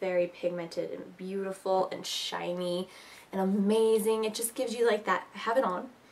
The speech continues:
So if I'm glowy, that's why. <laughs> It just gives you that really nice, glowy, healthy, dewy, luminous to your face.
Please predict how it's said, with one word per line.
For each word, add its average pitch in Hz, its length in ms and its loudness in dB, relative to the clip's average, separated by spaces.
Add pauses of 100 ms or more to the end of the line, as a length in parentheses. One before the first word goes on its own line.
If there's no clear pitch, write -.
(680)
So 277 260 4
if 262 80 6
I'm 262 180 2
glowy, 247 500 8
that's 196 320 -2
why. 208 580 6 (100)
<laughs> - 400 0
It 294 80 4
just 339 180 6
gives 330 160 10
you 311 80 12
that 220 160 8
really 226 180 0
nice, 190 460 2 (400)
glowy, 226 480 10
healthy, 208 720 -2 (120)
dewy, 190 680 0
luminous 202 680 2
to - 120 -4
your 190 120 -2
face. 202 440 0